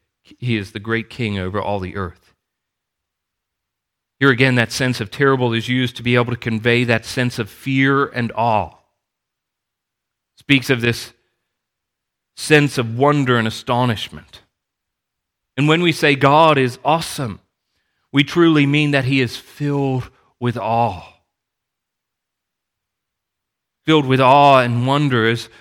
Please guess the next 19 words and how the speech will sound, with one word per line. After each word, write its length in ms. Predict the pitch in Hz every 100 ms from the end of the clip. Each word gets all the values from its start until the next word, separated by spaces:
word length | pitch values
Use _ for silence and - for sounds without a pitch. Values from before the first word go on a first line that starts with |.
| -
we 240 | 131 143 151
seek 340 | - 147 147
to 100 | -
be 100 | 135
able 180 | 135 131
to 40 |
approach 540 | 117 - 147 139 127 -
him. 340 | 151 127 90 - _ _ _ _ _ _ _ _ _ _ _ _ _ _ _ _ _ _ _ _ _ _ _ _ _ _ _ _ _ _ _ -
That 80 | 135
we 100 | 147
fully 440 | 165 160 135 123 - -
grasp 460 | 131 151 175 156 143
and 100 | 143
understand 600 | 143 135 - 156 147 139
that 80 | -
he 260 | 180 170
is 200 | 135 127
the 200 | 131 123 - _ _ _ _
incomparable 1300 | 165 196 190 180 151 156 160 156 143 147 143 139